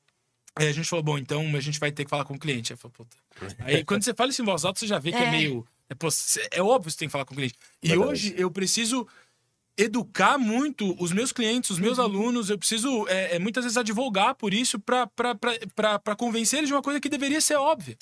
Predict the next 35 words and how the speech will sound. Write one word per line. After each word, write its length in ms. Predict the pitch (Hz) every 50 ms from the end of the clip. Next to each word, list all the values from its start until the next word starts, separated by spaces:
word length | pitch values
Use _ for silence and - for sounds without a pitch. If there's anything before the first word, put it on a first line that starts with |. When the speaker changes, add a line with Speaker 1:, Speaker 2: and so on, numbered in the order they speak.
| - _ _
Speaker 3:
Aham. 360 | 107 113 110 104 104 101 175 - - - 135
Speaker 1:
Né? 200 | 135 147 175 - -
Speaker 3:
Porque 220 | 147 151 151 175
a 80 | 175 175
gente 180 | 185 190 -
tem 100 | - 185
certeza 400 | 175 - 214 220 - - 185 190
na 120 | 175 175 165
empresa 340 | 147 151 143 - 165 160 170
que 80 | -
a 40 | 156
gente 120 | 156 165 -
tá 80 | 170
tomando 300 | 151 160 147 147 147 151
a 40 | 151 143
decisão 280 | 139 143 127 135 143 143
certa 240 | - 147 143 147 147
sem 100 | - 160
ouvir 160 | 143 139 139
o 60 | 147
cliente. 420 | 143 160 127 113 101 98 - - 175
Speaker 1:
Exato. 420 | - 165 151 127 117 - - -
Speaker 3:
Cara, 260 | - 147 151 139 131 123 127 131 123 -
as 260 | - 127 135 139 131
premissas 480 | - - 170 165 170 185 214 214 220 226
que 80 | 214
a 20 | 226
gente 100 | 208 -
tem 100 | 202 196
na 60 | 190
empresa, 360 | 185 180 - 175 180 165 175
ela 60 | 175
fala, 120 | 190 185 -
"Puta, 160 | - 208 170
certeza 380 | - - 185 190 - - 196